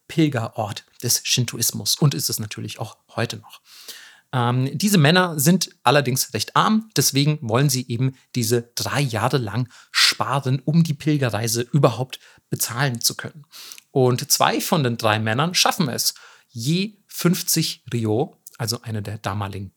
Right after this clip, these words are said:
Währungen, Mon und Ryo, ähm, zu sparen. Der dritte allerdings, der hat's nur geschafft, drei Ryo zu sparen,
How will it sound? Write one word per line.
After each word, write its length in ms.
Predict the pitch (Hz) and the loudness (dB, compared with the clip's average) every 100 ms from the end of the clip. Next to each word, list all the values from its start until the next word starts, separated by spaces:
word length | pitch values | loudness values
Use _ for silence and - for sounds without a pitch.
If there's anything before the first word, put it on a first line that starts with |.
| - | -18
Währungen, 600 | 95 92 95 104 127 151 _ _ | -8 -6 -4 -4 -4 -6 _ _
Mon 240 | 110 113 135 | -6 -4 -6
und 180 | - 98 - | -10 -12 -10
Ryo, 360 | 104 113 151 - - - - - | -8 -6 -6 -8 -16 -18 -10 -4
ähm, 200 | 120 113 | -2 0
zu 140 | 123 | 0
sparen. 540 | - - 98 123 214 - - - - | 0 -2 -4 -4 -4 -6 -18 -12 -4
Der 80 | 123 | -2
dritte 400 | 143 269 233 131 | 0 2 4 4
allerdings, 600 | 113 107 110 202 - - _ _ _ | 2 -2 -2 -2 -4 -8 _ _ _
der 160 | 165 202 | -2 -2
hat's 180 | - 170 | 2 6
nur 280 | 175 226 | 6 6
geschafft, 380 | 214 - 196 - - - - | 2 2 0 -2 -18 -14 -6
drei 440 | 113 165 180 110 - 107 | -4 -4 -6 -6 -8 -4
Ryo 300 | 110 104 - | -4 -4 -4
zu 140 | - | -2
sparen, 580 | 117 - 92 90 165 - | -2 -2 -4 -4 -6 -8